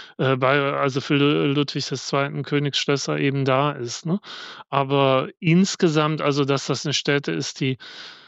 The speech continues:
das, sagen wir mal, braucht, oder dass das Stätten sind, die den Schutz des Welterbes brauchen, weil sie sich sonst nicht gegen Bedrohung verteidigen können oder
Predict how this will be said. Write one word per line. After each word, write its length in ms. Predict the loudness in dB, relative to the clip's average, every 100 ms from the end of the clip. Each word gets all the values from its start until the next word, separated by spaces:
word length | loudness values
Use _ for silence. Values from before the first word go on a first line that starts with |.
| _ -6
das, 200 | -4 0
sagen 180 | 0
wir 100 | 0
mal, 180 | 0 0
braucht, 640 | -2 0 4 4 2 -2 -4
oder 220 | 2 2
dass 140 | 2
das 220 | 2 2
Stätten 380 | 2 2 0 0
sind, 280 | 0 2 2
die 120 | 0
den 200 | 0 0
Schutz 300 | 2 2 0
des 180 | -2 2
Welterbes 520 | 2 2 0 0 -2
brauchen, 440 | 0 0 0 0 0
weil 140 | 0
sie 140 | 0 -6
sich 100 | -2
sonst 360 | 0 0 0
nicht 180 | -2 -2
gegen 240 | -2 0
Bedrohung 640 | 0 0 2 4 4 2 -4 -12 -16 -18 -12
verteidigen 720 | -4 -4 0 0 0 -2 -4
können 380 | -2 0 0 -2
oder 380 | -4 0 0